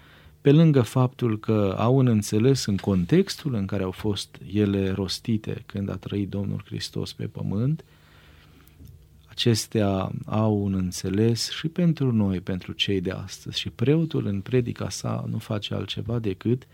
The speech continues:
să tâlcuiască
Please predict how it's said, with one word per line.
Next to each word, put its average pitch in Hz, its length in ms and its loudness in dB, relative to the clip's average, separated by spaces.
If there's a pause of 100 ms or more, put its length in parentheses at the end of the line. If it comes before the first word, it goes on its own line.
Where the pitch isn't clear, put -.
(600)
să 98 720 2 (1700)
tâlcuiască 107 1000 0